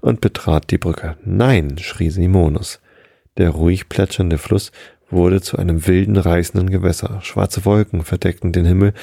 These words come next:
Wind peitschte durch die Äste. Zu spät wurde den Brüdern bewusst, dass es wirklich ihr Streit war, der all das auslöste. Die Brücke schwang von der einen Seite zur anderen. Die Holzbretter unter Christophers Füßen wurden dunkel,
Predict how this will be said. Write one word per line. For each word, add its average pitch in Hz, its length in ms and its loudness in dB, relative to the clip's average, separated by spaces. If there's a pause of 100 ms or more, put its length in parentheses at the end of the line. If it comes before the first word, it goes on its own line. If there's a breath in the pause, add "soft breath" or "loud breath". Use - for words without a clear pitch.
(400 loud breath)
Wind 110 260 0
peitschte - 460 -2
durch 92 160 0
die - 140 -4
Äste. 92 360 -4 (640)
Zu 104 200 2
spät - 460 0
wurde 85 200 4
den 82 180 -2
Brüdern 85 360 0
bewusst, 90 380 -2 (800 loud breath)
dass 98 160 2
es 98 160 0
wirklich 104 320 0
ihr 85 120 0
Streit - 400 0
war, 80 100 4
der 80 180 0
all 78 140 2
das 78 180 -4
auslöste. 87 680 -4 (280)
Die 101 120 4
Brücke 101 440 0
schwang 95 420 0
von 92 260 0
der 92 300 0
einen 92 260 2
Seite 90 300 0
zur 85 200 -4
anderen. 92 280 2 (480 loud breath)
Die 87 100 4
Holzbretter 110 540 2
unter - 240 0
Christophers 90 500 -2
Füßen 90 480 0
wurden 82 320 0
dunkel, 85 380 0